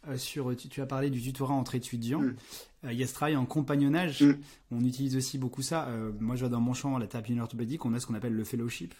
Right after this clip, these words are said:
Speaker 1: Donc, c'est le, le fait de, de, d'accompagner. Euh, on est encore, je pense, sur des ch-, des différences subtiles avec, euh, le fait de tutorer. Est-ce que, euh, dans ma, de, dans ma vision, moi, de personne qui ne, ne connaît pas, parce que moi, le tutorat, euh,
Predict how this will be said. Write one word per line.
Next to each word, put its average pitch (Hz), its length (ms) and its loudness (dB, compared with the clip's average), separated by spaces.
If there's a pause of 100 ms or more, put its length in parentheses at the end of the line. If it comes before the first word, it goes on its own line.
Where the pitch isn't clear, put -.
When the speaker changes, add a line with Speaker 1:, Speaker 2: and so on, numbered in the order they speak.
Speaker 1:
Donc, 120 280 -4
c'est - 200 -6
le, 104 280 -6 (460)
le 113 100 -2
fait 139 260 -2
de, 123 140 0
de, 120 260 -4
d'accompagner. 143 720 0 (640)
Euh, 101 400 -8
on 113 100 -2
est 120 60 0
encore, 123 360 -2 (180)
je 117 100 -4
pense, 147 200 -2
sur 127 160 -2
des 120 120 0
ch-, 127 160 -6
des 117 80 -2
différences 139 420 -2
subtiles 139 340 -4
avec, 123 240 -2
euh, 123 60 0
le 113 80 -2
fait 120 140 -6
de 110 140 -4
tutorer. 127 540 -4 (380)
Est-ce 135 260 -4
que, - 160 -2 (380)
euh, 127 220 0
dans 123 100 -2
ma, 127 240 2
de, 127 140 -2
dans 131 340 -6
ma 139 160 2
vision, 147 380 -2
moi, 135 380 0
de 123 100 0
personne 131 480 -2
qui 107 320 -12
ne, 101 100 -6
ne 98 320 -8
connaît 107 240 -4
pas, 151 140 -4
parce 135 160 -6
que - 80 -8
moi, 110 120 -4
le 110 120 -2
tutorat, 123 500 -4
euh, 95 240 -6